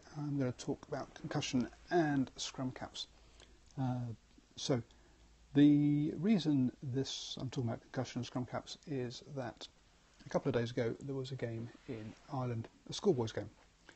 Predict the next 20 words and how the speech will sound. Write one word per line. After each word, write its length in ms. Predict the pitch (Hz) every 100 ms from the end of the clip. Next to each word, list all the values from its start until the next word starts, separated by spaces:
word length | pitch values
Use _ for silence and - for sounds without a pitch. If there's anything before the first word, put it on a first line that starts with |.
| _ _ -
Um, 260 | 120 107 110 135 113
and 200 | 110 110 -
after 260 | 127 123 -
nine 320 | 117 120 117
minutes 320 | 117 113 -
of 120 | 117 -
play, 280 | 151 143 139 - _ _ _ _ - 117
um, 220 | 110 113 -
but 100 | 139
more 200 | 113 113
than 80 | 117
half 220 | 123 -
an 40 |
hour, 220 | 123 113 - _ - _ _ -
the, 360 | 113 104 104 -
uh, 200 | 135 117 113 _ -
game 280 | 117 107 104 - _
got 180 | - -
called 240 | - 110
off. 180 | 107 -